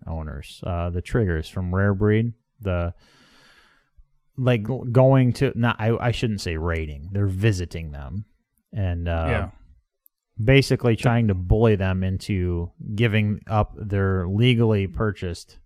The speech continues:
Speaker 1: goods.
Speaker 2: Yeah, they are, they've been recorded actually threatening them. Not like, "Oh, we're gonna kill you," but they threaten them with legal force. They're gonna, "We're gonna go get a warrant and you're gonna go away for this," even though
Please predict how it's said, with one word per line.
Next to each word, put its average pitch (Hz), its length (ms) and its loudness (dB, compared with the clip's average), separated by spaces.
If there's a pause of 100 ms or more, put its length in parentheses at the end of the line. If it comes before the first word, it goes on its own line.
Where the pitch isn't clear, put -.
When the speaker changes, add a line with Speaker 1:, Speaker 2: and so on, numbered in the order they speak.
(380)
Speaker 1:
goods. 71 600 -8 (120)
Speaker 2:
Yeah, 98 220 -6
they 101 100 -2
are, 98 240 -2 (960)
they've 120 320 -2
been 120 400 2 (300)
recorded 127 420 6
actually 113 460 0
threatening 101 380 -6
them. 87 260 -14
Not 107 180 -2
like, 101 220 -2 (200)
"Oh, 185 200 4
we're 175 80 2
gonna 151 180 2
kill 160 220 4
you," 117 100 2
but 110 200 -4
they 117 280 0 (540)
threaten 147 260 6
them 120 160 2
with 107 240 -4 (840)
legal 120 420 4
force. 98 360 -4
They're 113 100 -2
gonna, 120 160 2
"We're 143 180 6
gonna 151 160 6
go 143 160 8
get 135 100 4
a 127 60 6
warrant 127 360 6
and 110 100 0
you're 127 100 6
gonna 123 180 4
go 123 140 8
away 120 240 8
for 117 140 0
this," 113 180 4
even 113 240 -2
though 104 220 4